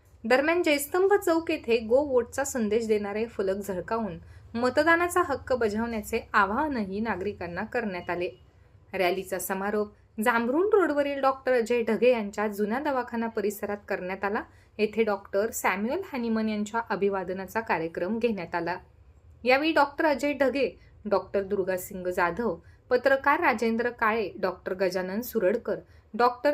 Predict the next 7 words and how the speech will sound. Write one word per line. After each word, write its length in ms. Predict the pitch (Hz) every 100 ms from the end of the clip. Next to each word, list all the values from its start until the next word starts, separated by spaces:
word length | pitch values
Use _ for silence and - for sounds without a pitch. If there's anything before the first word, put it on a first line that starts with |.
| 277
एयू 300 | 233 233 269
शेख, 440 | 277 311 254 -
डॉक्टर 400 | 202 190 - 208
स्वाती 400 | 226 220 180 208
मसने, 540 | 208 196 - 233 185 - _ _ 196
मयूर 340 | 196 190 180
राजा 340 | 180 175 214